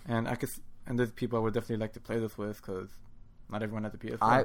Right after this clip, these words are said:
Speaker 2: I, as Jason,
Speaker 1: Even
Speaker 2: would
Speaker 1: though
Speaker 2: like
Speaker 1: it's
Speaker 2: to
Speaker 1: free.
Speaker 2: play as Jason.
Speaker 1: Yeah, and it's free, so, well, for a month. If you have a P S four, obviously get it. There's no reason not to.
Speaker 2: Yeah.
Speaker 1: And if not, then hopefully wait for Switch, and it might come there eventually.
Speaker 2: I think it's gonna come Switch, 'cause you couldn't have said any better, but Jason doesn't lose.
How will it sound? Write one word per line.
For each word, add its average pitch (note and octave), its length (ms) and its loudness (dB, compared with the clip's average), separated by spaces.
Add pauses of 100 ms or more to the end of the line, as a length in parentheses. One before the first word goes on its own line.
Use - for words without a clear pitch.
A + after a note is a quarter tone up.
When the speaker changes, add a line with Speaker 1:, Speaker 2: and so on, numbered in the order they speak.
Speaker 2:
I, B2+ 280 12
as G#2+ 140 8
Jason, G#2 440 4
Speaker 1:
Even - 60 6
Speaker 2:
would - 60 4
Speaker 1:
though - 40 12
Speaker 2:
like F#2+ 60 10
Speaker 1:
it's - 80 -4
Speaker 2:
to - 60 4
Speaker 1:
free. F3 100 6
Speaker 2:
play G#2+ 180 10
as F#2 160 4
Jason. F#2+ 460 2 (600)
Speaker 1:
Yeah, C3+ 140 4
and B2 80 6
it's - 120 0
free, C#3 280 2
so, A2 260 -2
well, B2 340 8 (300)
for A2+ 160 -2
a A2 40 4
month. G2+ 260 2 (260)
If D3+ 120 4
you D#3+ 80 6
have D3+ 80 4
a - 40 -4
P D#3 100 4
S D3+ 80 2
four, D3 340 0
obviously A#2 300 0
get G#2+ 220 -2
it. B2+ 160 -2 (400)
There's A#2 140 -4
no A2 80 0
reason G#2+ 280 -2
not G2+ 200 -4
to. B2 100 -2
Speaker 2:
Yeah. F2 180 0 (840)
Speaker 1:
And A2+ 120 0
if G#2+ 80 2
not, A2+ 220 2
then A2+ 100 -2
hopefully A#2 340 -2
wait A#2+ 160 -4
for - 120 -8
Switch, D3 280 -4
and C3+ 120 -2
it C3 40 -2
might C3 180 -6
come D3 140 -6
there B2 120 -4
eventually. C3+ 200 -6 (100)
Speaker 2:
I C#3+ 60 12
think E3 200 6
it's - 100 8
gonna C#3+ 80 8
come C3 180 4
Switch, - 220 2
'cause A2 160 0
you B2 100 6
couldn't C3+ 340 8
have A#2 140 10
said G#2+ 220 6
any G#2+ 180 4
better, G2 240 8
but F2 200 0
Jason A#2 300 2
doesn't G#2 280 2
lose. G2+ 340 2